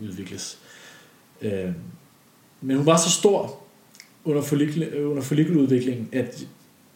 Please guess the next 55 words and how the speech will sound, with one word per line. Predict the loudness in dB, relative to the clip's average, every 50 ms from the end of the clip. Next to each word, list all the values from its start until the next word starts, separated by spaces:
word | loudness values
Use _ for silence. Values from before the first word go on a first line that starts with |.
| _ -12 -4 0
jeg | 2 4
næsten | 4 4 4 4
ikke | 2 2 2
kunne | 0
se | -2 -2
forskel | 0 2 4 4 4 2 2 -2 -2 -2
på, | -2 -4 -4 -4
om | -4 -6 -6 -6 -6 -8 -8 -10 -12 -16 -18 -14 -10
hun | -8 -6 -2
bare | 0 0 2 2
var | 2 0
stor, | 0 0 -2 -2 -2 0
eller | -2 -2 -2
om | -2 -4
hun | -4 -6 -6 -6 -4 -4
rent | -4 -4 -4 -4
faktisk | -4 -4 -4 -4 -6 -8
ovulerede. | -8 -6 -4 -2 -2 -2 -4 -4 -8 -10 -12 -14 -20 -20 -20 -20 -20 -20 -14 -4 0
Og | 2
det | 4 4
gjorde | 6 6 6 6
hun | 4 2
så, | 2 2 0 0 0 -2 -6 -10 -8 -4
øh, | -2 0 0 2 2 2 2 2 0 -2 -6 -10 -14 -20 -20 -20 -20 -20 -20 -20 -20 -20 -20 -20 -20 -20 -20 -20 -14 -8 -2
og | 0
det | 2 4 4
lagde | 6 4 4
jeg | 4
så | 2 2
mærke | 2 2 2 0 0 -2
til, | -2 -2 -2 -2 -2 -2 -2
øh, | 0 0 0 0 0 0 -2 0
der | 0
var | 0 0 0
et | 0
spænd | 0 0 2 2 2 2 0 -4 -2
på, | 0 0 2 2
jeg | 0 0
tror, | 0 -2 -2 -2
det | -2 -2
var | -2 -2 -2 -2 -4 -6 -10 -16 -20 -20 -20 -20 _ _ _ _ _ _ _ _ _ _ _ _ -20 -20 -18 -8
ti | -4 -4 -2 -2 -2 -2
timer | 0 0 0 0 0 0 0 -2
eller | -2 -2 -4
sådan | -4 -4
noget, | -4 -2 -2
hvor | -2 -2
hun | -2 -4 -2
ovulerede | -2 0 0 0 -2 -2 -4
på, | -4 -6 -6
og | -4 -4 -6 -6
så | -6 -6 -4
faktisk | -4 -4 -4 -4 -6 -6 -8 -8
faldt | -6 -4 -4 -4 -2 -2
ned | -4 -4